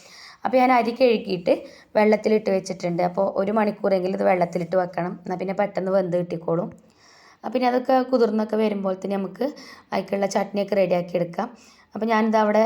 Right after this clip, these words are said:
രണ്ട് സവാള അരിഞ്ഞ് വെച്ചിട്ടുണ്ടേനും, അതേപോലെ തന്നെ ഒരു നാല് ചെറിയ ഉള്ളി എടുത്തിട്ടുണ്ട്, തൊലിയൊക്കെ കളഞ്ഞ് കഴുകി ഒരു പാത്രത്തിലാക്കി വെച്ചിട്ടുണ്ട്. പിന്നെ അതേപോലെ തന്നെ മൂന്ന് പച്ചമുളക്, മൂന്ന് തക്കാളി, പിന്നെ മല്ലിയില എടുത്തിട്ടുണ്ട് ഒരു തണ്ട്, പിന്നെ സുർക്ക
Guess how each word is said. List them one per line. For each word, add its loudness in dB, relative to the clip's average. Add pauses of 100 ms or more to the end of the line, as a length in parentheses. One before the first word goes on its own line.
(140)
രണ്ട് 0
സവാള 2 (100)
അരിഞ്ഞ് -2
വെച്ചിട്ടുണ്ടേനും, -4
അതേപോലെ -4
തന്നെ -2
ഒരു -6
നാല് -2 (120)
ചെറിയ 0
ഉള്ളി -4
എടുത്തിട്ടുണ്ട്, -6 (100)
തൊലിയൊക്കെ -2
കളഞ്ഞ് -2 (600)
കഴുകി 2 (120)
ഒരു -2
പാത്രത്തിലാക്കി -2
വെച്ചിട്ടുണ്ട്. -6
പിന്നെ -4
അതേപോലെ 0
തന്നെ -2 (460)
മൂന്ന് 0
പച്ചമുളക്, -2 (120)
മൂന്ന് -4 (100)
തക്കാളി, -2 (600)
പിന്നെ -2 (400)
മല്ലിയില 2
എടുത്തിട്ടുണ്ട് -2 (140)
ഒരു -4 (100)
തണ്ട്, 0 (1120)
പിന്നെ -4
സുർക്ക 0